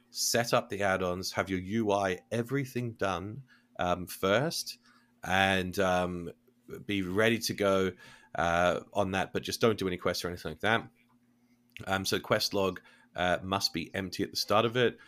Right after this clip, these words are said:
Normal hardcore rules apply, so use the add-on and just set your duo partner in there. All professions allowed and trading within the duo too.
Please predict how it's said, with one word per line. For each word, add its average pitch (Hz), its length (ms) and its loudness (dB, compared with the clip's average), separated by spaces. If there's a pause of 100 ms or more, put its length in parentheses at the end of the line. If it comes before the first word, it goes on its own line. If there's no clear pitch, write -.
(360)
Normal 123 240 4
hardcore 107 340 4
rules 98 220 2
apply, 95 260 2
so 95 140 0
use 90 320 -2
the 80 240 -8
add-on 101 460 4
and 95 120 -6
just - 220 -4
set - 180 -2
your 87 100 -2
duo 87 280 -2
partner 87 380 0
in 78 100 -8
there. 101 320 0 (920)
All 131 100 8
professions 131 480 2
allowed 107 360 4
and 104 160 0
trading 117 460 2
within 104 300 -2
the 90 80 -4
duo 98 420 2
too. 131 480 4